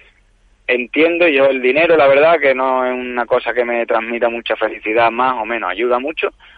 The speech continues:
pero lo que sí creo que es conveniente, que una de las cosas que deberían de luchar con el Consejo Superior de Deportes es la beca escolar para la universidad. Creo, eso sí es un dinero,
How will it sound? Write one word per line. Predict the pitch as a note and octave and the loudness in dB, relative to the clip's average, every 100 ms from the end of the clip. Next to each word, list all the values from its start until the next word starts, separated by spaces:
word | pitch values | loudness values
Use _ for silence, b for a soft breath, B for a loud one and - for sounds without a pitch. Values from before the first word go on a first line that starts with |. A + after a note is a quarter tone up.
| b b | b b
pero | B2 | -2
lo | A2+ A#2 | 0 0
que | G#2+ | -2
sí | - B2+ C3 B2+ | -2 -2 -2 0
creo | C3+ C3+ | 2 2
que | B2 | 0
es | |
conveniente, | - B2+ C#3+ D3+ | -4 -6 -4 0
que | C3 A#2 A2 | 2 4 2
una | C#3 D3 | 0 2
de | |
las | C#3+ | 2
cosas | C#3 D3 C3+ | 0 -2 2
que | |
deberían | B2+ A#2 B2 C#3 | 2 4 0 0
de | C3+ | -2
luchar | C3+ - D3+ F3+ - b b b | -2 -2 -4 -4 -8 b b b
con | C3 | -6
el | C3+ | -4
Consejo | B2+ B2+ C3 | -4 -4 -6
Superior | B2+ B2 B2+ B2+ | -4 -2 0 0
de | |
Deportes | B2 C#3 - D3 | 0 0 -2 -4
es | C3 | 0
la | A#2 | 2
beca | A#2 A#2+ A2+ A2 A2 A2 A2 | 2 0 2 4 4 4 2
escolar | G#2+ G#2 F#2+ - _ _ _ _ _ _ _ _ _ _ _ | 0 -2 -4 -4 _ _ _ _ _ _ _ _ _ _ _
para | A2 | 0
la | G#2+ | 0
universidad. | G#2 G2+ - G#2+ - _ _ _ _ _ _ _ _ | 0 -4 -2 -2 -2 _ _ _ _ _ _ _ _
Creo, | - A#2 | -4 -2
eso | - B2 | 0 -2
sí | A2+ | -4
es | A2 | -10
un | A2 | -12
dinero, | G#2+ A#2+ D3 F#3+ | -8 -4 0 -2